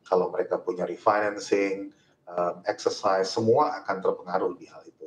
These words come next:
Nah, ini yang, ini yang memang harus dilihat secara balance, karena kita nggak, ya,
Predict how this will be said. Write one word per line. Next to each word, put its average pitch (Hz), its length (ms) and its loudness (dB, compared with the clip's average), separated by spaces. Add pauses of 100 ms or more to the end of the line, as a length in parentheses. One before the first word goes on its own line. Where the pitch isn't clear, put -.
Nah, - 160 -20
ini 113 160 -4
yang, 110 120 2 (440)
ini 113 160 0
yang 120 140 2
memang 107 260 0
harus 98 240 0
dilihat 90 320 0
secara - 400 -4
balance, 82 400 -10
karena 107 400 0 (2250)
kita 127 120 8 (120)
nggak, 92 220 2 (260)
ya, 104 160 2